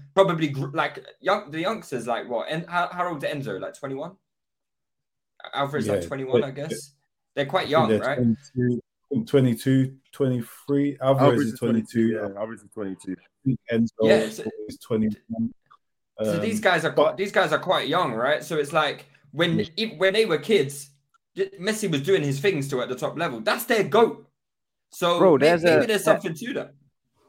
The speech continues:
Speaker 4: there's a
Speaker 2: Yeah,
Speaker 4: picture
Speaker 2: there's
Speaker 4: of Julian Alvarez when he's, like, ten years old, taking a picture
Speaker 1: Yeah.
Speaker 4: with Messi.
Speaker 1: Really?
Speaker 4: Um,
Speaker 2: Messi, yeah.
Speaker 1: Crazy.
Speaker 2: I was just gonna say the same thing. And I, I think, uh, uh, what you're saying, Lou, absolutely,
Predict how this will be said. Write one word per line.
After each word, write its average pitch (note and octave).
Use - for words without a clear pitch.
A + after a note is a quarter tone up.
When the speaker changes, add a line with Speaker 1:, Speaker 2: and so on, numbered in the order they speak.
Speaker 4:
there's D#3
a E3
Speaker 2:
Yeah, C3+
Speaker 4:
picture C3+
Speaker 2:
there's A#2+
Speaker 4:
of B2
Julian D3+
Alvarez B2
when B2
he's, B2
like, G#2+
ten C#3
years A#2+
old, A#2+
taking A2+
a -
picture G#2+
Speaker 1:
Yeah. G#2+
Speaker 4:
with F#2+
Messi. -
Speaker 1:
Really? G2
Speaker 4:
Um, F#2+
Speaker 2:
Messi, F#2+
yeah. G2+
Speaker 1:
Crazy. F#2
Speaker 2:
I -
was G#2+
just B2
gonna A#2+
say -
the G#2
same G#2+
thing. A#2+
And D3+
I, C#3+
I C#3
think, F#3
uh, D3+
uh, C3+
what C#3
you're C#3+
saying, B2+
Lou, A2+
absolutely, A#2